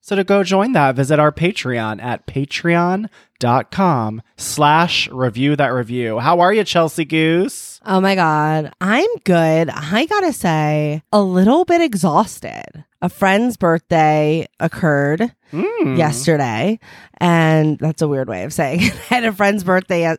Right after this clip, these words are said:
Speaker 2: celebration yesterday.
Speaker 1: Mm-hmm.
Speaker 2: And we went to the Renaissance Fair, which has never been on my personal bucket list, but nonetheless.
Speaker 1: I've never been to a Ren Fair.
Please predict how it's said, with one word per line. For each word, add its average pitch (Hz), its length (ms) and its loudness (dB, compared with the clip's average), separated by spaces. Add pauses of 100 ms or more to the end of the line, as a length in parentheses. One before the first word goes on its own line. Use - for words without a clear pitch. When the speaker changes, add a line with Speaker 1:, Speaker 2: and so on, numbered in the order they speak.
Speaker 2:
celebration 190 880 -4
yesterday. 71 600 -12 (220)
Speaker 1:
Mm-hmm. 113 240 -6
Speaker 2:
And 185 220 2
we 202 100 4
went 185 260 2
to 185 100 2
the 170 120 4
Renaissance 160 840 0
Fair, 135 580 -2
which 151 380 -4
has 170 280 0
never 208 320 4
been 170 160 2
on 143 200 2
my 165 240 2
personal 127 460 -4
bucket 117 360 -6
list, 123 380 -4
but 120 260 0 (140)
nonetheless. 160 1000 0
Speaker 1:
I've 135 220 0
never 131 320 0
been 147 200 0
to 175 120 0
a 120 80 2
Ren 110 240 -6
Fair. 110 340 -8